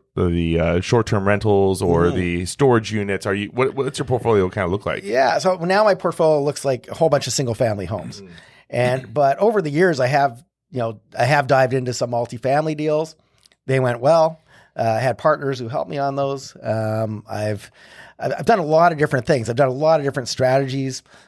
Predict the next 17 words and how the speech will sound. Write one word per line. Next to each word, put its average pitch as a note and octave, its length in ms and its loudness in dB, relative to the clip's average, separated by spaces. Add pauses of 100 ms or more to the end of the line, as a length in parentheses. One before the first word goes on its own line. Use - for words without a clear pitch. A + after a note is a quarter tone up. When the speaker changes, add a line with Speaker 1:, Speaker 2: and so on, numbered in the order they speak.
(120)
Speaker 2:
Short-term F#3 380 2
rentals D3 320 2
didn't B2+ 200 2
exist A2+ 400 -2
back A2 320 -2
when A2 100 -4
I, G#2+ 320 2
uh, F#2+ 240 -6
you G#2+ 100 -8
know, G2 260 -8
in A#2 120 -2
my A2 140 2
heyday A#2+ 600 2
of G#2+ 100 -4
getting A2+ 200 -2
started. A#2 520 0 (360)
Uh, G#2+ 580 2